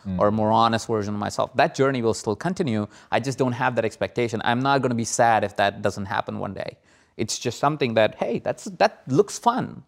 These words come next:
Speaker 2: That looks fun to create, right? A company, a bigger company than where I am today, it's a fun thing to do. So I'm doing it for the fun and the joy, so I am enjoying along the ride. Like, I'm not gonna kill myself if I don't get there one day. Like, it's not,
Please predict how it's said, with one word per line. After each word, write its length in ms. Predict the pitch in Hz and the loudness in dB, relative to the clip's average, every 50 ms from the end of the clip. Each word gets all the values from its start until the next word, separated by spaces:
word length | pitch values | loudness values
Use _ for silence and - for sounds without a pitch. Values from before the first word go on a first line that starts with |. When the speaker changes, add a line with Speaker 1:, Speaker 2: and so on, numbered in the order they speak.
| _ _ - | _ _ -2
Speaker 2:
That 140 | 127 147 | -2 0
looks 320 | 185 185 170 - - - - - - - _ _ | 0 -2 -2 -2 -4 -8 -10 -14 -20 -20 _ _
fun 460 | _ - - - 160 170 175 175 170 - | _ -8 0 2 4 4 4 4 2 0
to 100 | - 143 | 0 -2
create, 540 | - - - 131 120 120 123 - - - | -2 -2 0 0 2 4 2 2 0 -2
right? 260 | 117 123 123 139 139 - | -2 2 2 2 4 4
A 100 | - 123 | 2 0
company, 400 | 117 - 156 165 165 - 160 156 | 0 0 -2 -2 0 0 -2 -2
a 80 | 87 117 | 0 -2
bigger 400 | 127 110 110 113 135 135 160 160 | -2 -2 -2 0 2 4 4 4
company 380 | - - 147 139 - 143 127 120 | 4 2 0 2 2 2 2 4
than 160 | 120 117 113 | 4 4 6
where 180 | 120 123 120 | 6 6 6
I 120 | 117 107 107 | 6 4 4
am 180 | 120 151 180 | 2 2 0
today, 300 | 180 - 120 107 110 113 - - - _ | 0 2 4 4 4 2 0 -6 -16 _
it's 160 | - 131 - 165 | -10 -4 0 0
a 60 | 139 | -2
fun 440 | - - - - 139 135 135 135 123 | -2 -2 0 2 2 2 2 0 -2
thing 200 | 131 123 117 104 | -2 -2 -4 -2
to 100 | 110 104 | -2 0
do. 320 | 127 156 143 104 - - - _ _ _ | 0 0 0 0 -2 -6 -14 _ _ _
So 120 | - - - | -2 0 2
I'm 100 | 180 185 | 4 4
doing 180 | 214 226 220 | 4 4 4
it 100 | 180 120 | 2 0
for 140 | - - 127 | 2 0 0
the 80 | 104 98 | 0 0
fun 260 | - - 156 175 175 | 2 2 4 4 4
and 140 | 156 120 110 | 4 4 2
the 60 | 107 | 2
joy, 360 | 101 127 160 185 196 156 135 | 4 4 6 6 6 6 4
so 160 | 139 - 135 | 2 2 2
I 160 | - - 127 156 | 2 4 2 0
am 140 | 180 180 143 | 0 0 -2
enjoying 480 | 123 113 101 - 120 123 135 135 131 | -2 -4 -2 0 0 0 2 2 0
along 280 | 120 117 117 113 110 104 | 0 2 2 2 0 -2
the 80 | 98 101 | -4 -4
ride. 340 | - 127 71 - - - - _ _ - | -2 -2 -2 -2 -4 -8 -12 _ _ -2
Like, 120 | 120 120 | 0 0
I'm 120 | 147 165 | 2 0
not 140 | 185 190 170 | 0 2 2
gonna 120 | 151 131 117 | 4 2 2
kill 220 | - - 170 170 | 2 0 0 0
myself 420 | 160 143 120 110 - 120 98 - | 2 2 0 2 2 0 0 0
if 80 | 120 113 | 0 0
I 80 | 113 107 | 0 2
don't 500 | 107 113 110 113 113 104 - - - - _ _ _ - | 4 4 2 2 0 -2 -6 -10 -18 -18 _ _ _ -4
get 260 | 107 - 131 127 - - | 0 0 0 0 2 2
there 140 | 110 101 92 | 2 2 2
one 180 | 95 92 - | 0 -6 -8
day. 140 | - - - - | -8 -10 -10 -8
Like, 180 | - 104 107 117 | -6 -4 -4 -4
it's 140 | 120 - | -4 -2
not, 400 | 143 151 151 151 147 - - - | 2 2 4 4 2 0 -4 -14